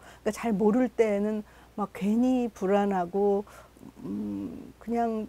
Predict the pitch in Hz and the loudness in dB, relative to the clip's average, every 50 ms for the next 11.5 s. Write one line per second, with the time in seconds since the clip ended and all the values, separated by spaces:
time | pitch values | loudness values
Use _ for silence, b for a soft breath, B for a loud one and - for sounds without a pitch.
0 | - 165 185 202 220 233 208 180 180 185 214 214 220 208 - - 196 196 202 180 | -10 -6 0 2 4 6 6 6 4 4 4 2 2 0 -2 0 2 4 4 4
1 | 233 240 240 220 220 208 190 208 208 202 196 185 240 220 - 226 214 196 190 185 | 4 2 2 2 0 0 0 -2 -2 -2 -2 -2 -2 -2 0 0 -2 -2 -2 -4
2 | 190 180 185 180 170 - 180 185 190 180 - 202 190 - - - 247 226 208 208 | -4 -2 -2 -2 -4 -4 -4 -4 -4 -4 0 0 0 0 2 4 4 4 4 4
3 | 202 214 214 208 - 214 202 185 180 185 196 220 214 196 185 185 220 - - 285 | 0 0 0 -2 -2 -4 -4 -2 -2 -4 -2 -2 -2 -4 -4 -4 -4 -2 0 0
4 | 285 302 285 269 262 233 - - 226 214 254 247 254 254 - - - 240 220 220 | 2 2 2 0 0 -2 -2 -2 0 2 2 2 2 0 -2 -2 -6 -4 -2 -2
5 | 214 220 208 196 175 180 208 220 214 - - 247 202 196 185 196 202 214 208 - | -2 -2 0 0 0 0 0 0 -2 -4 -8 -8 -6 -4 -4 -2 -2 -4 -4 -8
6 | - - - - - 214 190 175 165 156 160 131 151 - B B B B B B | -10 -18 -18 -8 -6 -6 -6 -4 -6 -6 -6 -6 -8 -10 B B B B B B
7 | B - 226 208 208 202 208 202 202 202 B B B B B - - - 214 208 | B -4 -2 0 0 0 0 0 0 -2 B B B B B -20 -10 -4 -4 -4
8 | 180 202 247 240 240 233 - 233 226 214 202 196 202 208 202 202 202 B B B | -2 -2 -2 -2 -2 -2 -2 -2 -2 -2 -2 -2 -2 -2 -2 -2 -4 B B B
9 | B - - - - - - - - 226 220 226 226 214 202 214 208 208 208 185 | B -20 -20 -20 -20 -20 -14 -4 0 2 2 4 2 2 2 2 2 2 2 0
10 | 160 156 165 170 170 175 185 208 233 254 269 - - - - - - - 196 214 | 0 0 2 2 2 2 2 0 -2 -2 -4 -8 -12 -20 -20 -20 -10 -4 0 0
11 | 214 202 175 165 175 175 185 180 180 180 | 0 0 0 -2 -2 0 0 0 0 -2